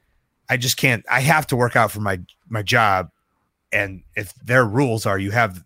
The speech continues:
have it on, you have it on. But this one guy behind me on a United flight didn't wear his mask. And I went up to the pilot and the, the steward, the, the flight attendant. I said, "Does he not have to wear it?" And they're like, "Oh, he definitely does." And then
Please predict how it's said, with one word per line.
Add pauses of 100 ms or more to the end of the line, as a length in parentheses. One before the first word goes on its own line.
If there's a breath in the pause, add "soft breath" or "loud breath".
have
it
on,
you
have
it
on. (380 soft breath)
But
this
one
guy
behind
me
on
a
United
flight
didn't
wear
his
mask.
And
I
went
up
to
the
pilot
and
the, (140)
the
steward, (180)
the,
the
flight
attendant.
I
said, (500)
"Does
he
not
have
to
wear
it?"
And
they're
like,
"Oh,
he
definitely
does."
And
then